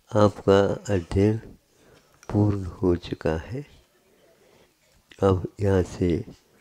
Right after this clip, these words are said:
पाँच चातुर्मास का काल आ रहा है, आप उचित स्थान पर अपना वर्षा योग स्वीकार करिए।"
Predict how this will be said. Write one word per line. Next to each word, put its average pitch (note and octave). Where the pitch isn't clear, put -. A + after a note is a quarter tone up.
पाँच F#2
चातुर्मास F#2+
का -
काल F2+
आ F#2
रहा F#2+
है, F#2+
आप E2
उचित F#2+
स्थान E2+
पर -
अपना G2
वर्षा F2
योग F#2
स्वीकार E2+
करिए।" -